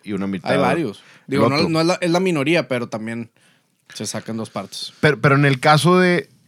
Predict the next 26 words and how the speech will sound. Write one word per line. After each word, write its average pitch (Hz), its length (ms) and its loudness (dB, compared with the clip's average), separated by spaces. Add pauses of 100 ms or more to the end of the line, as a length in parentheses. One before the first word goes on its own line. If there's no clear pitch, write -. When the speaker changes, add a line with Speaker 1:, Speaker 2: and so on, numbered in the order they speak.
(140)
Speaker 1:
que 127 320 0
ahorita 135 400 4
nos 120 160 0
gusta 117 260 0
la 139 80 2
inmediatez, 120 640 0
nos 117 180 0
gusta 123 520 0
aprender 110 800 -2 (140)
todo 120 220 2
de 117 80 0
jalón 107 460 -2 (500)
y 107 100 -6
s-, - 220 -4
y 110 360 -2
la 113 140 -2
brevedad. 104 600 -4 (320)
Entonces, 107 680 -2 (600)
siento 113 420 -4
que 131 120 -2
los 113 300 2
medios 123 580 2
que 107 140 -6
son 107 260 0
los 117 140 0
más 117 640 -2